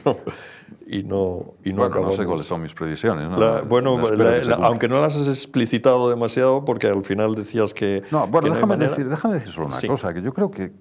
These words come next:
Speaker 2: que, que podemos salir de, de esto. Yo, em, a veces me ha dicho que eres muy pesimista y demás. No, yo no creo que, a-, al revés,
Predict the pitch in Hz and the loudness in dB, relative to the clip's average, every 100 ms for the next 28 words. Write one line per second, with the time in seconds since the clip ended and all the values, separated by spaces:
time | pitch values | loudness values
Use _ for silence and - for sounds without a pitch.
0 | - - 82 78 78 76 - - _ _ | -14 -8 -6 -4 -6 -10 -16 -20 _ _
1 | _ 85 82 80 90 - 92 82 98 95 | _ -6 -4 -4 -4 -4 -4 -4 -6 -4
2 | 76 80 78 73 - _ 73 69 - 78 | -4 -4 -8 -18 -20 _ -16 -14 -14 -14
3 | 80 76 78 - 143 90 82 101 - 104 | -12 -10 -10 -8 -6 -6 -6 -10 -10 -10
4 | - 80 73 82 80 82 80 82 82 80 | -8 -8 -4 -4 -4 -6 -8 -8 -10 -12
5 | - - - 76 95 123 143 120 120 107 | -14 -16 -14 -8 -4 0 0 0 -2 -6
6 | 101 101 95 95 90 82 123 - 80 80 | -4 -4 -4 -6 -6 -4 -6 -6 -8 -6
7 | 98 82 98 87 107 90 90 117 82 82 | -6 -4 -4 -4 -6 -4 -4 -4 -4 -6
8 | - 76 - - - _ _ - - - | -6 -12 -12 -20 -20 _ _ -6 -6 -8
9 | 92 82 101 160 107 110 | -6 -2 2 2 2 -2